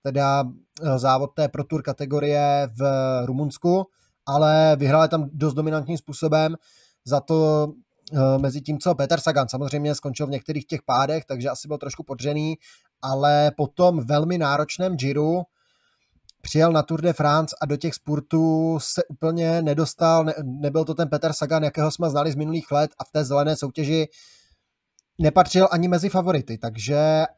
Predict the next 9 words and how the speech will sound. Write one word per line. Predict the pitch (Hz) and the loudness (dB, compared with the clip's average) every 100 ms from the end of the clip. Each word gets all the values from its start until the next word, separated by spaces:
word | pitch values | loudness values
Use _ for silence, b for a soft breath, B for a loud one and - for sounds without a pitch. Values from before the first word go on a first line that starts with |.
| _ | _
možná | 156 143 147 160 | -6 -4 0 -2
i | 175 | -2
očekávaný | 156 170 165 170 170 170 | -4 -4 0 0 0 -2
krok | 160 151 | -4 -4
od | 165 | -4
Pe-, | 175 - | -4 -6
od | - | -8
Petra | 165 165 | -6 -4
Sagana | 156 156 170 170 170 | -4 -2 -2 0 0